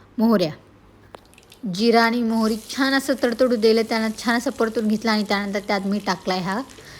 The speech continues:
मीडियम असा चिरलेला कांदा.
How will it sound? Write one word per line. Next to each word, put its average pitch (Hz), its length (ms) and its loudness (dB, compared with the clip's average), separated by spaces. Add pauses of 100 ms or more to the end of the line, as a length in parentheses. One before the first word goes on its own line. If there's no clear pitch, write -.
(160)
मीडियम 214 580 6
असा 214 380 0
चिरलेला 196 580 2
कांदा. 170 640 -2